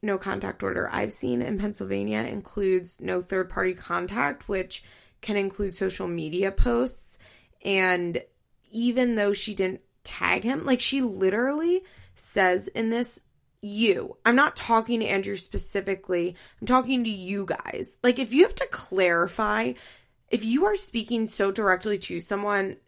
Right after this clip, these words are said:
that you're not supposed to be speaking to, and then you clarify, like, "Oh, no, no, no, no, I don't mean him. I mean, I'm just, like, talking to everybody who's watching this live." <laughs>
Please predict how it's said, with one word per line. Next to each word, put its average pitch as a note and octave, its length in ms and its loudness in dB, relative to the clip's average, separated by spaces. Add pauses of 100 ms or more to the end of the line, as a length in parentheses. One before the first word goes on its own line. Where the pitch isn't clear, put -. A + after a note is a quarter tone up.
(120)
that G3+ 180 4
you're F#3+ 120 4
not F#3 260 4
supposed G3 240 0
to - 60 -8
be F#3 80 -2
speaking F3 420 -4
to, G#3+ 280 0
and F#3+ 200 -2
then F3+ 120 0
you G#3 140 -4
clarify, F3+ 640 0
like, G#3+ 180 -2 (340)
"Oh, A#3+ 120 4
no, A#3+ 160 4
no, A3 160 2
no, G#3 160 2
no, F#3 240 2
I F3+ 100 4
don't F#3 180 2
mean F#3+ 180 -2
him. F3+ 280 -2
I E3+ 100 0
mean, F3 220 -2
I'm F3+ 120 -4
just, F3+ 180 -6
like, F3+ 160 -2
talking F#3+ 460 -2
to F#3 140 -4
everybody F3 440 -4
who's F3 200 -10
watching E3+ 520 -2
this E3+ 240 -6
live." E3+ 800 0
<laughs> - 40 -20